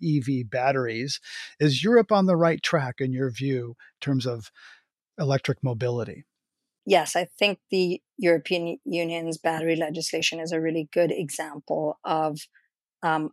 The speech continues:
Speaker 2: how and w-, ways in which we can tilt the balance,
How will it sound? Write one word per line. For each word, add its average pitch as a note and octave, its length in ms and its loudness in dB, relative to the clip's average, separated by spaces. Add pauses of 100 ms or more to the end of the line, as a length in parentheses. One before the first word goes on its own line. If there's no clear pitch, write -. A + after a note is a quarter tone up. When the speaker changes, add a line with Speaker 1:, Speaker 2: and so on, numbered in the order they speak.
(380)
Speaker 2:
how E3 540 2 (1200)
and D#3+ 400 0 (340)
w-, F3+ 260 -6 (180)
ways F#3+ 360 8
in F#3+ 100 2
which F3+ 240 2
we G3 100 2
can E3+ 300 -4
tilt G#3 360 4
the F3 80 0
balance, D#3+ 640 0